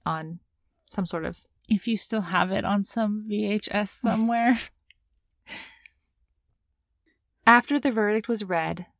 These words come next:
Speaker 1: Mary wept and told the Detroit Free Press, quote, "I can't say I'm glad it's over, because it will never be over for me."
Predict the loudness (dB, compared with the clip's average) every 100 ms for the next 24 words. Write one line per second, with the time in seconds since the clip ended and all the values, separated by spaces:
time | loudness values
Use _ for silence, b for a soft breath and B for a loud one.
0 | _ _ _ 4 6 6 4 0 0 -4
1 | -4 -8 -10 -8 0 2 2 0 -2 -2
2 | -6 -6 -6 -6 -4 -2 -2 -2 -4 -2
3 | -4 -2 -2 -2 -6 -2 0 0 -4 _
4 | _ _ _ _ _ _ -2 -2 2 2
5 | 4 2 2 2 2 0 -2 -2 -2 -2
6 | -6 -8 -10 _ _ _ _ -4 -2 -2
7 | -2 0 0 0 -2 -4 -6 -4 -4 -4
8 | -6 -10 -10 -6 -6 -4 -8 -14